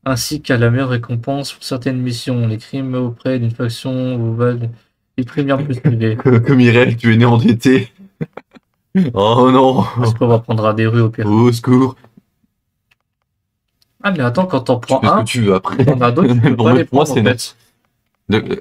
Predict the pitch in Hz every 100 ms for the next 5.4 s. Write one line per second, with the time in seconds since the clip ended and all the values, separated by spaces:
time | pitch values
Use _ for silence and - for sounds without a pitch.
0 | - 147 135 135 117 175 180 120 127 120
1 | - 127 131 131 156 127 117 117 139 123
2 | 160 185 160 147 _ _ _ _ _ _
3 | _ _ _ _ _ _ _ - 104 101
4 | 104 _ _ _ _ _ _ - 135 -
5 | 117 117 117 117